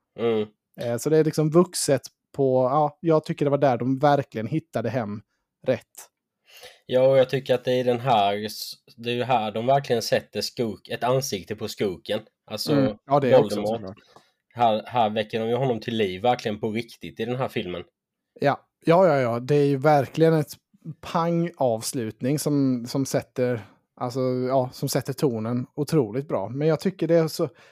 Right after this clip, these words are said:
Speaker 2: Man får också, det breddar världen så mycket med att man får se de här andra skolorna. Det här konceptet med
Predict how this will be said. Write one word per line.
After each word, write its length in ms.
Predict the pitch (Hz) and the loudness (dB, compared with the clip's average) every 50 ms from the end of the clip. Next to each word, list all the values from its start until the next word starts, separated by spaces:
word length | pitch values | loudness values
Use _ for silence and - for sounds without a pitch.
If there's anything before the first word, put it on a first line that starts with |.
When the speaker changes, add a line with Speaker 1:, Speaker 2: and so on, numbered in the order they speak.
| _ _ | _ _
Speaker 2:
Man 140 | - 151 160 | -2 -2 -2
får 240 | - - 185 175 180 | 0 2 4 6 6
också, 220 | 180 175 - 165 | 4 2 0 0
det 120 | 151 160 160 | 2 2 2
breddar 480 | 147 175 180 190 196 180 151 151 151 | 4 6 6 6 6 6 4 4 6
världen 540 | 156 185 185 170 143 131 131 135 151 160 160 | 6 6 6 6 6 4 2 2 0 -2 0
så 100 | - 180 | 0 0
mycket 320 | 170 175 170 - - 139 | 2 2 0 0 0 0
med 80 | 135 131 | 0 0
att 80 | 127 - | 0 -2
man 100 | 143 - | -4 -4
får 100 | - 139 | -4 -2
se 160 | - 156 143 | 0 0 2
de 120 | 135 135 | 2 2
här 100 | 143 139 | 0 0
andra 460 | 127 143 147 135 127 123 117 131 120 | 2 2 2 0 0 -2 -2 -4 -4
skolorna. 760 | 120 - - 151 143 143 147 143 123 110 107 104 107 120 135 - _ _ _ _ _ _ _ - | -6 -2 0 0 2 4 2 2 2 0 -2 -2 -2 -2 -4 -4 _ _ _ _ _ _ _ -2
Det 60 | 143 | 0
här 100 | 147 143 | 0 0
konceptet 800 | - - 147 131 - - 180 143 - - _ _ - 139 - - | 0 0 -2 -2 0 2 2 2 2 -2 _ _ -4 -4 -2 0
med 240 | 170 160 143 131 | 0 2 2 2